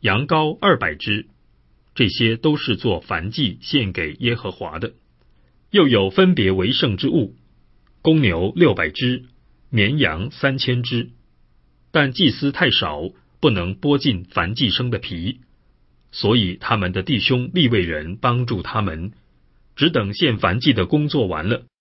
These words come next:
又等其余的祭司使自己分别为圣了。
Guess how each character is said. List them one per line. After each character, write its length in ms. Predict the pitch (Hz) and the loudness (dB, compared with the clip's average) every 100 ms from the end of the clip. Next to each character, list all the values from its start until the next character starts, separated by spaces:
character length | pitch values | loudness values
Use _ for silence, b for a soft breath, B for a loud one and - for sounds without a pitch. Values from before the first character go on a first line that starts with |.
| _ - | _ 0
又 160 | 139 | 2
等 240 | 98 90 90 | 4 0 -2
其 260 | - - | -2 0
余 200 | 147 123 | 2 2
的 100 | 107 | 2
祭 200 | 98 107 | 0 -2
司 340 | 87 135 135 135 | -2 0 -2 -2
使 280 | - - 95 | -6 -2 -2
自 180 | 101 127 | -2 -6
己 220 | 101 87 | -4 -6
分 260 | 78 160 147 | 0 0 0
别 180 | 95 90 | -2 -2
为 200 | 85 85 | -4 -2
圣 240 | - 110 | -2 -2
了。 140 | 170 | -6